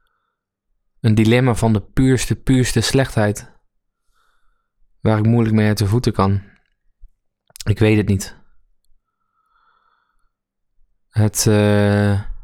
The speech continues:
lezen van dit artikel roept gewoon zoveel vragen bij me op. En, eh, ik moet eigenlijk op zoek naar een plek waar ik gewoon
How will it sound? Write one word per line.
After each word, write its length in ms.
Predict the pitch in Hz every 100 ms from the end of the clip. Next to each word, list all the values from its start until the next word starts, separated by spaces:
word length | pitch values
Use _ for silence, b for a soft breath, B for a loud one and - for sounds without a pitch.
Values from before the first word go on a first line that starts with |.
| - _
lezen 380 | 110 113 110 107
van 160 | 107
dit 140 | 107 -
artikel 500 | 107 - 113 110 101
roept 280 | 107 -
gewoon 640 | - - - 110 107 107 107 b b b b b b b _ _ _ _ _ _ _ _
zoveel 380 | - - 117 113
vragen 440 | 107 110 110 107 104
bij 180 | 104
me 120 | 104 101
op. 360 | 131 - - - - - - - _ _ _ _ _ _ _ _ _ - _ _ _
En, 340 | - 104 104 101
eh, 360 | 101 101 104
ik 160 | - 107
moet 160 | 107
eigenlijk 380 | - 113 110 113
op 140 | 101 -
zoek 380 | 127 123 - - - - - _ _ _ _ _ _ _ _ _ _ B B B B B B B B B B B B B B B B B B B B -
naar 200 | 110 107
een 120 | 101
plek 220 | 120 117
waar 220 | 110 107
ik 100 | 107
gewoon 600 | - 107 110 107 101 -